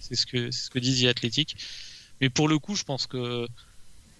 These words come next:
lui, il a pas, enfin, Ronaldo, c'est le mec, il a, il est compétiteur, il a, il a vu un, enfin, il a pas envie de perdre de temps, il a vu une faiblesse, il a donné son avis. Je pense que c'est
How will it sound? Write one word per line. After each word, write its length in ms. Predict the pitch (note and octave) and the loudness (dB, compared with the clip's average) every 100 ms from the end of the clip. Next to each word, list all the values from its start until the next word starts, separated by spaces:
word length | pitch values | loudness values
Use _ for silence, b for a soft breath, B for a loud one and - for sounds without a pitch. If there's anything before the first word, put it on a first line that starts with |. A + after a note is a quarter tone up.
| - - | -16 -16
lui, 160 | B2+ D3+ | -2 2
il 100 | B2+ | 4
a 60 | A2 | 4
pas, 200 | B2 A2+ | 4 2
enfin, 160 | G#2 | 2
Ronaldo, 320 | A2 A#2 B2+ | 0 0 2
c'est 140 | C#3+ A#2+ | 0 0
le 60 | |
mec, 200 | A#2 B2 | -2 -2
il 40 | - | 0
a, 260 | A2 A2 A2 | 2 2 0
il 80 | |
est 60 | A2 | -2
compétiteur, 720 | - G#2+ - A2+ C3 C#3 C3+ | -4 -4 -4 0 4 6 4
il 120 | A2+ A2 | 2 2
a, 120 | A2 | 2
il 180 | A2 A2 | 2 2
a 60 | |
vu 200 | G#2 A#2 | 2 2
un, 200 | A2 G#2+ | 2 2
enfin, 60 | G#2+ - B B B - - | 0 -6 B B B -18 -4
il 120 | A#2 A2 | 2 2
a 60 | |
pas 100 | A2 | 4
envie 160 | A2+ A2+ | 0 0
de 40 | |
perdre 220 | - A#2 | 2 0
de 60 | A2 | 2
temps, 260 | G#2+ C3+ D3 | 0 0 0
il 360 | A2+ A2 G#2+ | -2 -2 0
a 40 | G#2+ | -2
vu 100 | G#2+ | 0
une 120 | A2 | -4
faiblesse, 440 | - G#2 C3 C#3 | -2 2 4 4
il 80 | - | 0
a 40 | A2 | -2
donné 160 | A2 | 0
son 160 | G#2+ A#2 | 0 2
avis. 240 | A#2 D3+ | 0 2
Je 80 | - | 0
pense 180 | - A#2 | 0 -2
que 80 | - | -4
c'est 240 | - A2 | -12 -14